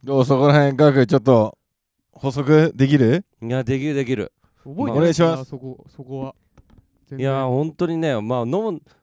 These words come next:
Speaker 2: まあ、そう、普通にみんなで楽しく飲んでたんだけど、なんか急にちょっとね、あのー、外がちょっと騒がしいなみたいな感じになって、「いや、ガクさん、ちょっとあの、か-、カズさんが、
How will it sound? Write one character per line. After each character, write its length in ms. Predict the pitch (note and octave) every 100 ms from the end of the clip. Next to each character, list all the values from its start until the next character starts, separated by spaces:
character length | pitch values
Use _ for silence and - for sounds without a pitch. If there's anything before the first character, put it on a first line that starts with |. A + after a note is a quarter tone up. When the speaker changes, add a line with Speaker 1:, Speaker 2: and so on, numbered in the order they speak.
| _
Speaker 2:
ま 160 | D3 C3
あ、 40 |
そ 180 | - C#3
う、 40 |
普 40 | -
通 200 | E3+ E3+
に 120 | E3
み 140 | D#3
ん 40 | E3
な 100 | C3+
で 100 | A2
楽 200 | C3 C3
し 80 | -
く 100 | A#2+
飲 100 | A2+
ん 20 |
で 80 | G#2
た 120 | F#2+
ん 40 |
だ 80 | F2+
け 100 | G2+
ど、 220 | F#2+ F2 - _ _ _ _ _ _ _ _ _ _
な 100 | C3
ん 20 | A#2
か 40 |
急 240 | - F#3 F#3
に 140 | F3+
ち 60 | E3+
ょ 40 |
っ 20 |
と 100 | -
ね、 260 | G2+ G2+ E2
あ 160 | D2+ G2+
の 120 | G2
ー、 920 | G2 F#2+ F#2+ F#2+ F#2+ F#2+ F#2+ F#2+ F2+ _ _ _ _
外 360 | _ - F#3 C3+
が 140 | G2
ち 80 | -
ょ 40 | A2
っ 20 |
と 120 | G2
騒 300 | - A#2 B2+
が 120 | B2
し 180 | - A#2
い 40 |
な 120 | E2+ D#2+
み 100 | D#2
た 100 | D#2+
い 40 |
な 80 | E2
感 140 | F2+
じ 100 | E2
に 60 | F#2
な 80 | F#2+
っ 20 |
て、 400 | - G#2 E2 - _ _ _ -
「い 60 |
や、 40 | A#2+
ガ 120 | F3
ク 60 |
さ 140 | - G#2
ん、 100 | - _ _ _ _ _
ち 80 | C#3+
ょ 20 |
っ 20 |
と 140 | C3+
あ 40 | A#2
の、 120 | B2
か-、 240 | D3 D#3 -
カ 160 | G3
ズ 100 | F#3
さ 100 | D#3
ん 40 | C3
が、 200 | F#2+